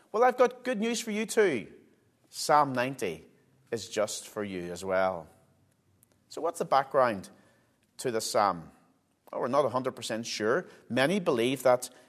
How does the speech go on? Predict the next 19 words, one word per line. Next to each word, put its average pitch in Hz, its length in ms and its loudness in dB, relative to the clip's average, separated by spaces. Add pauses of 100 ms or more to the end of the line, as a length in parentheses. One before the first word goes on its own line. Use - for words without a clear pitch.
(100)
it's - 280 -4
Numbers 127 640 -2 (120)
twenty. 156 520 -4 (420)
And 170 140 -2
three 277 480 -4
significant 156 1080 0
events 127 480 0
occur 113 520 0 (280)
in 131 180 0
that 117 220 -2
chapter. - 540 -4 (1160)
First 226 220 0
of 190 60 4
all, 180 100 6
there's 147 180 2
the 123 100 -2
death 135 360 0
of 120 160 -6
Miriam, 131 520 4